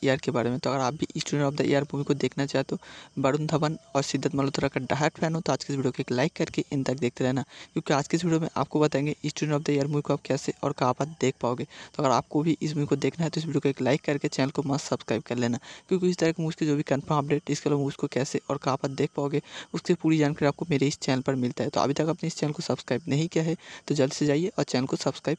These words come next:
कर लीजिए। स्टूडेंट of the ईयर साल दो हज़ार बारह में रिलीज हुई हिंदी लैंग्वेज की एक रोमांस ड्रामा मूवी थी। इस मूवी को डायरेक्ट किया था करण जौहर ने। इस मूवी को आईएमडी पर फ़ाइव पॉइंट टू out of ten की रेटिंग भी मिल चुकी है। इस मूवी को सिक्सटी सेवन परसेंट को लीजर ने पसंद भी किया है। इस मूवी की बजट की बात करें तो इस मूवी की बजट चालीस करोड़ थी और इसमें बॉक्स ऑफिस पे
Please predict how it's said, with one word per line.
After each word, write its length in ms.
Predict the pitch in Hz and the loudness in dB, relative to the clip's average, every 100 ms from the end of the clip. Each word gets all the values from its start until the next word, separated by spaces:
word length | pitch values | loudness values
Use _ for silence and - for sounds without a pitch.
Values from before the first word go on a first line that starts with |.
| - | -2
कर 120 | 131 | -2
लीजिए। 560 | 120 123 - - - 185 | 0 -2 -6 -8 -4 -2
स्टूडेंट 300 | - 208 196 | 4 4 4
of 80 | |
the 60 | 190 | 2
ईयर 200 | 185 185 | 2 0
साल 260 | - 151 151 | 0 0 2
दो 80 | |
हज़ार 160 | 143 139 | 2 4
बारह 240 | 127 127 151 | 4 4 4
में 120 | 165 | 2
रिलीज 260 | 165 175 - | 2 0 0
हुई 120 | - | -4
हिंदी 280 | - 156 170 | -4 0 4
लैंग्वेज 380 | 160 160 165 - | 2 2 -2 0
की 120 | 160 | 0
एक 280 | 165 _ 135 | 0 _ -2
रोमांस 400 | 131 139 139 - | 0 2 0 0
ड्रामा 220 | 139 143 165 | 0 2 2
मूवी 220 | 165 170 | 0 -2
थी। 200 | 175 - | -4 -6
इस 180 | 160 - | -8 -6
मूवी 80 | 147 | -4
को 100 | 139 | 0
डायरेक्ट 300 | 127 135 - | 2 2 0
किया 100 | 147 | -2
था 140 | 156 143 | -2 -2
करण 280 | - 127 131 | 0 0 0
जौहर 200 | 127 143 131 | 0 0 0
ने। 160 | 123 - | -4 -4
इस 140 | 147 180 | -4 -4
मूवी 80 | |
को 100 | 170 | 0
आईएमडी 240 | 156 147 151 | 0 2 2
पर 120 | 151 | 0
फ़ाइव 220 | - 131 - | -2 -6 -2
पॉइंट 180 | 127 - | -4 -2
टू 140 | 165 - 139 | -4 0 -2
out 140 | 143 | -2
of 80 | - | -2
ten 180 | 143 147 | -2 0
की 100 | 131 | 0
रेटिंग 280 | 120 143 | 0 0
भी 80 | 147 | 0
मिल 180 | 151 160 | 0 0
चुकी 300 | - 170 151 | 0 0 -2
है। 60 | - - - - | -2 -8 -16 -6
इस 140 | 196 | -2
मूवी 80 | 185 | 0
को 80 | 190 | 0
सिक्सटी 320 | - 180 185 | 0 -2 0
सेवन 220 | - 180 | 2 2
परसेंट 300 | 170 170 156 | 2 0 0
को 60 | 151 | 0
लीजर 200 | 131 135 | 2 0
ने 100 | 165 - | -2 -4
पसंद 280 | 127 123 120 | -4 -2 0
भी 100 | 117 | 0
किया 180 | 123 - | 0 -2
है। 60 | - - - | -6 -18 -8
इस 80 | 180 | -4
मूवी 120 | 180 | -2
की 80 | 180 | 2
बजट 260 | 139 143 - | 2 2 0
की 80 | 156 | 2
बात 200 | 151 - | 2 0
करें 120 | 156 | -2
तो 100 | 170 | -2
इस 60 | |
मूवी 140 | 180 175 | -2 -2
की 60 | 165 | 0
बजट 260 | 139 147 | 0 0
चालीस 360 | - 127 135 - | 0 -2 0 -2
करोड़ 260 | - 143 180 | 0 0 0
थी 140 | - 170 | -2 -6
और 360 | - - - | -6 -6 -2
इसमें 260 | 160 170 160 | 0 0 2
बॉक्स 240 | 143 151 | 2 2
ऑफिस 120 | 151 | 0
पे 140 | - | 0